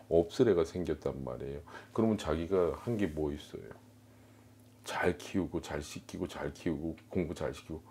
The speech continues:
그게 다잖아요. 그럼 그 애를 점지는 누가 해줬을까요? 박 씨라고 하셨나요, 남편이?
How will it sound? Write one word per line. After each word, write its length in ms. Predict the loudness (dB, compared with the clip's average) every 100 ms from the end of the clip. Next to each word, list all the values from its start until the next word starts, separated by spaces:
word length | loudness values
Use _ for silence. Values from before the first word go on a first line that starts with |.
| -16
그게 300 | -16 -2 -2
다잖아요. 800 | 0 -4 -2 -6 -6 -12 -16 -18 -20 -20 -20 -20 -18
그럼 220 | -2 -2
그 180 | 4 6
애를 240 | 6 4
점지는 460 | -2 -2 0 0 -2
누가 240 | -2 0
해줬을까요? 640 | 0 0 -10 -14 -12 -12 -12 -14 -20 -20 -20 -20 -12
박 180 | -4 -2
씨라고 260 | 4 6 6
하셨나요, 360 | 2 -2 -4 -4
남편이? 400 | -6 -6 -6